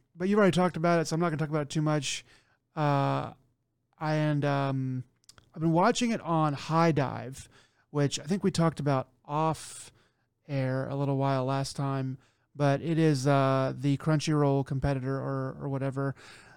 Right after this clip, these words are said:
They don't have very much, but they do have a couple shows, and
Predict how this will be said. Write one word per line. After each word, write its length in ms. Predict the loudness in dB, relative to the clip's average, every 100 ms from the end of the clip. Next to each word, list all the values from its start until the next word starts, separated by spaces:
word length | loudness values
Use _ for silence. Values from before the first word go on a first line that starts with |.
| _
They 100 | 2
don't 100 | 4
have 220 | 6 4 4
very 240 | 6 6
much, 440 | 6 4 2 0
but 180 | -2 0
they 120 | 2
do 120 | 4 4
have 140 | 4
a 60 | 2
couple 300 | -2 -2 -2
shows, 560 | 2 6 6 6 4
and 320 | 0 0 -2